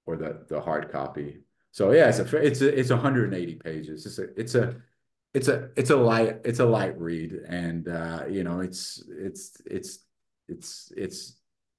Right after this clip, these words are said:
talks about glitches in my story. That's, that's basically, uh, basically the deal.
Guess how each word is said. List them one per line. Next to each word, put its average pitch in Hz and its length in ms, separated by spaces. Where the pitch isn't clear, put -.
talks - 220
about - 260
glitches 78 380
in 71 80
my 69 120
story. 69 380
That's, 67 240
that's 73 220
basically, 71 580
uh, 67 120
basically 76 340
the 62 60
deal. 71 300